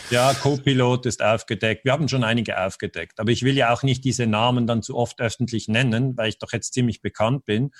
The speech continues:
und dann die Leute auf diese Leute eindreschen. Und das will ich ja auch nicht. Ich schütze die ein bisschen. Aber ich sag nur, uns sind die Namen schon auch bekannt. Aber es ist, es liegt an diesen Personen, mit diesem Spiel aufzuhören, sondern einfach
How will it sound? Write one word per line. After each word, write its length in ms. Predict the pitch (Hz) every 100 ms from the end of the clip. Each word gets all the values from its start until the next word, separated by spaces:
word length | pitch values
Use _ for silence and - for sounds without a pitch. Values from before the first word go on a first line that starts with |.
| - _ -
und 200 | 117 117
dann 220 | 127 117
die 120 | 117
Leute 320 | 113 120 120
auf 100 | 110
diese 260 | - 117 117
Leute 360 | 113 104 101
eindreschen. 560 | 92 117 107 82 - 98
Und 80 | 90
das 100 | 87
will 140 | 123
ich 100 | 117
ja 180 | 104 117
auch 140 | 143
nicht. 220 | 98 76 -
Ich 140 | 87
schütze 260 | - 165 -
die 60 | 98
ein 140 | 80
bisschen. 340 | 73 - - 90
Aber 200 | 104 113
ich 140 | 107
sag 180 | 113 -
nur, 220 | 123 107 _ - - _ _ -
uns 260 | 147 135
sind 200 | 135 131
die 120 | 123
Namen 360 | 120 113 113 110
schon 200 | 147 156
auch 240 | 165 135
bekannt. 580 | - 139 - 202 165 - _ - _
Aber 240 | 117 120 120
es 140 | -
ist, 300 | 127 - _ _ _ _ _ _ _ _
es 200 | 127 98
liegt 280 | 131 135 135
an 180 | 117 113
diesen 380 | 160 180 175 -
Personen, 520 | 139 107 120 151 156
mit 180 | 131 131
diesem 220 | 127 127
Spiel 320 | - 127 127
aufzuhören, 960 | 110 135 - 147 117 117 123 143 170 165 - _
sondern 400 | - 123 117 120
einfach 400 | 123 123 135 117